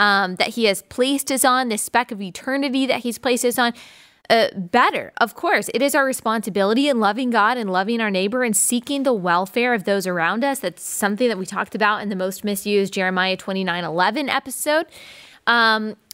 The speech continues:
yes, all of those things are good stewardship of the time that we have, of the resources that we have.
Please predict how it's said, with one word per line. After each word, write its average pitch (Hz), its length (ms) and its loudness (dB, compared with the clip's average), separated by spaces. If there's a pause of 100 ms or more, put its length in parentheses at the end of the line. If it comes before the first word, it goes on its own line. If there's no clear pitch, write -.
yes, 277 360 0
all 254 220 6
of 269 140 0
those 254 180 2
things 240 220 0
are 220 80 2
good 214 200 2
stewardship - 800 0
of 180 380 4
the 170 100 -8
time 220 380 2
that 240 100 2
we 220 120 0
have, 208 340 2
of 175 140 -12
the 180 120 -4
resources 220 640 -2
that 214 240 2
we 220 140 -2
have. 214 420 0